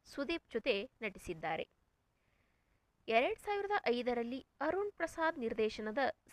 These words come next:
ಸೈ ಚಿತ್ರ ತಮಿಳಿನ ದಿಲ್ ಚಿತ್ರದ ರಿಮೇಕ್ ಆಗಿದೆ. ಈ ಚಿತ್ರ ಫ್ಲಾಪ್ ಆಯ್ತು. ಸುದೀಪ್, ಅಂಜಲಾ ಜವೇರಿ ಮತ್ತು ಆಶಾ ಸೈನಿ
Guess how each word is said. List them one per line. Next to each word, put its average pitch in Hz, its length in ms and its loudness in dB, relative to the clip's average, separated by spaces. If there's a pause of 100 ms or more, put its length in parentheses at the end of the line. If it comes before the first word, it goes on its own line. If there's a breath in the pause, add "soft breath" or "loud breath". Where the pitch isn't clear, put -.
ಸೈ 320 200 2
ಚಿತ್ರ - 360 -8 (340)
ತಮಿಳಿನ 294 400 0 (280)
ದಿಲ್ 285 180 -2
ಚಿತ್ರದ 220 400 -2 (320)
ರಿಮೇಕ್ 190 360 -2
ಆಗಿದೆ. 175 340 0 (1300)
ಈ 339 240 0
ಚಿತ್ರ 269 360 -2
ಫ್ಲಾಪ್ 220 400 2
ಆಯ್ತು. 180 320 2 (1200)
ಸುದೀಪ್, 370 420 2 (480)
ಅಂಜಲಾ 285 480 4
ಜವೇರಿ 233 500 4
ಮತ್ತು 220 560 -2
ಆಶಾ 269 380 2
ಸೈನಿ 247 360 0